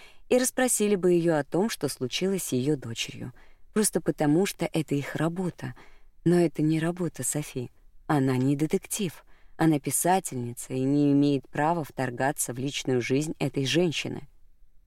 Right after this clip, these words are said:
Когда через несколько минут она уходит, Ким Нокс улыбается. "Удачного дня!" —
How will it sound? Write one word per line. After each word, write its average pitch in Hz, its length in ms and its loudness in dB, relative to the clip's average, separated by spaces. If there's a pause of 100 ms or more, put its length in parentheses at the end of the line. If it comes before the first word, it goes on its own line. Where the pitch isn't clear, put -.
(880)
Когда 185 320 2
через 185 340 0
несколько 170 480 0
минут 147 340 2
она 135 180 0
уходит, 165 580 -4 (400)
Ким 165 260 4
Нокс - 380 0
улыбается. 135 680 -4 (600)
"Удачного 156 600 4
дня!" — 131 360 -2